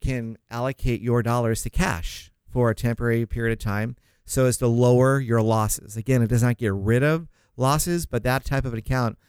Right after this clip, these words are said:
attempts to and has as its goal lowering your risk while still getting potential gains, and again, minimizing the losses when they do occur. Lastly is green money, and this is where I really want folks to understand this category, 'cause as you get older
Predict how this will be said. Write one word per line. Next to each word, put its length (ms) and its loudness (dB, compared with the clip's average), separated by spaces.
attempts 440 -2
to 180 2
and 100 0
has 240 2
as 160 -2
its 140 -4
goal 500 0
lowering 400 4
your 160 2
risk 340 0
while 240 -2
still 240 0
getting 240 0
potential 360 -2
gains, 540 -4
and 100 -4
again, 320 0
minimizing 640 0
the 80 -2
losses 500 -2
when 80 -4
they 80 0
do 180 0
occur. 400 -2
Lastly 680 0
is 240 0
green 400 4
money, 220 -2
and 80 -4
this 120 -2
is 160 -6
where 180 2
I 100 2
really 320 2
want 260 0
folks 220 -2
to 60 -4
understand 340 -2
this 100 -2
category, 480 -4
'cause 260 -4
as 180 -2
you 100 0
get 180 0
older 420 2